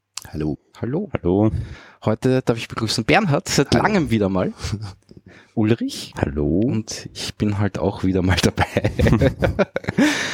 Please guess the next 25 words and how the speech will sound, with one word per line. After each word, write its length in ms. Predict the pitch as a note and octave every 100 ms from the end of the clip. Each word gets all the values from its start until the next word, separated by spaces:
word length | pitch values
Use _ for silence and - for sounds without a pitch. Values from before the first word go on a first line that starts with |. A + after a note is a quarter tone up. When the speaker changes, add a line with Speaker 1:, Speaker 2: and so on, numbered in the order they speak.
| - -
Speaker 2:
Ähm, 720 | - C#3 D3 D#3 D#3+ E3 C#3 - _ _ - G2 C#2+ -
ich 160 | A2+
hab 120 | B2
da 80 | -
jetzt 100 | A#2+
gar 80 | A2
nicht 140 | B2
geschaut, 300 | - G#2+ A2+
aber 140 | A2+ G#2+
ich 160 | G2+
glaub, 240 | - F#2+ - - - - -
es 180 | F2 -
ist 320 | - - -
alles 640 | - E2 E2+ E2 - - -
okay, 520 | F2 - - D#2+ E2+
oder? 320 | E2+ F#2+ G2+ -
Ja, 340 | - - F2 - _ _ -
wenn 160 | -
ich 160 | - -
tu 100 | G2+
da 160 | -
noch 200 | E2+ G2
ein 200 | F2+ -
bisschen. 500 | - A2 - - A2 G#2+ _ _ _ - - - - - - - -
Gut, 400 | A#3 C4+ -